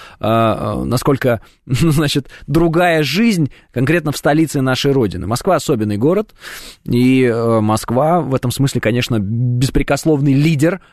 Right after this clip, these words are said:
всей нашей страны во всех начинаниях. И хороших, кстати, и плохих тоже. <laughs> Этот,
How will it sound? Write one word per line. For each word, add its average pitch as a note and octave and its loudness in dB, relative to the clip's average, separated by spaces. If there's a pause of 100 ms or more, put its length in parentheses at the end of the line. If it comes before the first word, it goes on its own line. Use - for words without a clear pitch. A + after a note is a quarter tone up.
всей C#3+ -2
нашей B2 0
страны B2+ 0
во A2 -2
всех - -2
начинаниях. C3 0 (400)
И D#3+ 0
хороших, G#3 0
кстати, - -2
и F#3 2
плохих F3+ -2
тоже. E3+ 0 (260)
<laughs> - -2 (340)
Этот, A#3+ -2